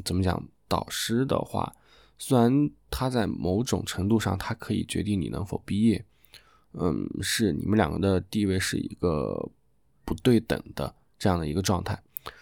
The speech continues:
呃，但其实从长远来看的话，他，他是你导师，只是一个非常短暂的时期，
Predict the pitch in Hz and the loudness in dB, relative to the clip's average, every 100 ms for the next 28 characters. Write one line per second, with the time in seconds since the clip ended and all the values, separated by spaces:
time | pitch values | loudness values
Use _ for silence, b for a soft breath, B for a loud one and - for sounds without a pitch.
0 | B B B - - 92 131 120 - 127 | B B B -8 -6 -2 0 0 0 0
1 | - 151 - 95 135 - 104 131 - - | 0 0 0 0 0 -2 -2 -2 -2 -6
2 | - 110 92 98 50 - - - 120 - | -4 -2 -2 -2 -4 -6 -8 -4 -4 -6
3 | _ _ _ - 151 - 127 104 113 - | _ _ _ -4 -2 2 2 2 2 0
4 | - - - 113 120 b b b b - | 0 -4 0 0 0 b b b b -4
5 | 95 110 117 120 127 127 139 95 - - | 0 2 2 2 0 0 0 -2 0 0
6 | 98 87 - - - 65 65 | 2 0 -2 -4 -4 -4 -6